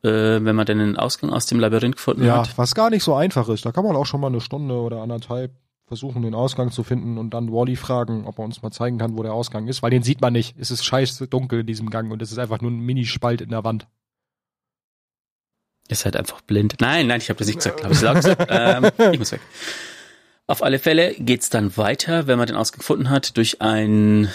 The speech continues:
Speaker 1: einziges Sprungrätsel, das eigentlich
Speaker 2: Ja.
Speaker 1: auch nicht so richtig ein Sprungrätsel ist.
Speaker 2: Nee.
Speaker 1: Ähm, also im
Speaker 2: Rätsel
Speaker 1: Vergleich
Speaker 2: ist
Speaker 1: zu
Speaker 2: es
Speaker 1: anderen
Speaker 2: nicht. Es ist
Speaker 1: Rätseln.
Speaker 2: eigentlich eher so eine Tempo-Challenge, ne, so ein bisschen.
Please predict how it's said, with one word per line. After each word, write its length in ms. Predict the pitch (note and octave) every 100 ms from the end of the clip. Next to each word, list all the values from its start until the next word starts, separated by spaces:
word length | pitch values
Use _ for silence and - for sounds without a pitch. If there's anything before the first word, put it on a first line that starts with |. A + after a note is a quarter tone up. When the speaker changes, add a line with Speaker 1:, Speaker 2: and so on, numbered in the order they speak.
| - - - - _ _ _ _ _
Speaker 1:
einziges 680 | - G#2+ - - D#3+ E3+ -
Sprungrätsel, 960 | - C#3 D#3 E3 D#3+ D#3 - E3+ E3+
das 220 | B2 - -
eigentlich 100 | - A#2
Speaker 2:
Ja. 120 | A#2+
Speaker 1:
auch 160 | A2+ B2
nicht 160 | C3 C3
so 120 | C#3+
richtig 360 | C#3+ - C#3+
ein 60 | D3
Sprungrätsel 680 | - C#3+ C#3+ C#3+ C#3+ - C#3
ist. 340 | D#3+ B2 A#2+
Speaker 2:
Nee. 80 | G#2+ - _ _ _ _ _ _ _ _ _ _ _ -
Speaker 1:
Ähm, 460 | A#2 G#2+ G#2 G#2+ G#2
also 180 | A2 A2
im 80 | D#3+
Speaker 2:
Rätsel 80 | -
Speaker 1:
Vergleich 160 | -
Speaker 2:
ist 80 | F3
Speaker 1:
zu 60 | E3
Speaker 2:
es 60 |
Speaker 1:
anderen 200 | B2 B2+
Speaker 2:
nicht. 80 | B2+
Es 60 | B2+
ist 60 |
Speaker 1:
Rätseln. 80 | B2+ D3+
Speaker 2:
eigentlich 140 | C3+
eher 160 | B2+ B2
so 100 | B2+
eine 100 | A#2
Tempo-Challenge, 800 | - C3+ D#3 A#2+ C#3+ A2 G#2+ G#2+
ne, 160 | A#2+ C#3
so 100 | A2+
ein 80 | G#2+
bisschen. 400 | G#2+ - G#2